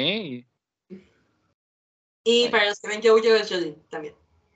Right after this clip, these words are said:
Speaker 2: Ah, sí, intenté ver Jojo, si no, tampoco, no.
Speaker 1: No, Jojo no, o sea, eh, ¿sabes? Jojo
Speaker 2: No.
Speaker 1: es en español, pero tienes que estar de un mood muy particular, porque es una serie,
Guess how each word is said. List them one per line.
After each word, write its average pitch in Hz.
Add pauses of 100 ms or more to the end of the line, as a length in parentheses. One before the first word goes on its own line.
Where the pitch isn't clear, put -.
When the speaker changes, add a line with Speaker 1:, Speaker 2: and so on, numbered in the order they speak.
(1500)
Speaker 2:
Ah, 170
sí, 185
intenté 185
ver 208
Jojo, 185
si 147
no, 127
tampoco, 120
no. 110
Speaker 1:
No, 277 (200)
Jojo 285
no, 254
o 226
sea, 226
eh, 269 (260)
¿sabes? -
Jojo 311
Speaker 2:
No. 320
Speaker 1:
es 320
en 311
español, 226 (600)
pero 247
tienes 285
que 311
estar 269
de 269
un 262
mood 262
muy 240
particular, 196
porque 214
es 226
una 254
serie, 247